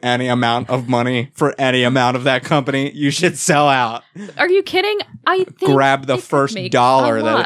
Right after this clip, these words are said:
Speaker 2: lot.
Speaker 1: it is available.
Speaker 2: You know what?
Speaker 1: All right.
Speaker 2: I'm gonna go to who makes inventions? Mythbusters? Are they still around? They make things that you want.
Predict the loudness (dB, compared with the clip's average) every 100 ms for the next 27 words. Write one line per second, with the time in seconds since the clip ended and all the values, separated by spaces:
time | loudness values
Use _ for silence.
0 | -6 -16 -20 -18 -8 -8 -4 -2 2 2
1 | 2 0 -4 -6 -8 -4 -2 0 0 0
2 | 0 -6 -6 -4 -2 -4 -2 0 2 0
3 | -2 -2 -2 -2 -2 -4 -4 -4 -4 -6
4 | -10 -14 -8 -8 -4 -4 -4 -4 -4 -2
5 | -2 -2 0 2 0 0 -2 -8 -20 -20
6 | -20 -4 0 2 0 -2 -2 -2 -4 -4
7 | -4 -4 0 -2 -2